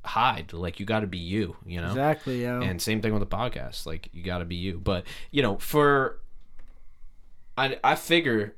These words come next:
Speaker 1: you know, when you were working at that pizza shop, like, you didn't really know what was gonna happen. Like, you didn't know that this video stuff was gonna happen and, like, all of these kind of, like, things, your life was gonna change. You were gonna not have to work your job, like,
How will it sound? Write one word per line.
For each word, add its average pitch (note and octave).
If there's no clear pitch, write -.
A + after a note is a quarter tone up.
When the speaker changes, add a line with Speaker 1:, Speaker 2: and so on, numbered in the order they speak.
Speaker 1:
you A#2+
know, G#2+
when G#2+
you B2+
were B2
working A#2
at G2+
that G2
pizza A#2
shop, F#2
like, F#2+
you A2+
didn't A2
really G#2
know F#2+
what G2+
was G2
gonna F2+
happen. F#2
Like, G2
you B2+
didn't A#2+
know A2
that G2
this F#2+
video G2
stuff F#2+
was F#2+
gonna F#2
happen F#2+
and, F#2
like, F2
all A2
of G#2
these G#2+
kind G2
of, F#2
like, F#2
things, C3
your B2
life G#2+
was G#2+
gonna G#2
change. G#2+
You G#2+
were G#2
gonna G2+
not G#2
have A2
to A2
work G#2
your F#2+
job, G#2
like, F#2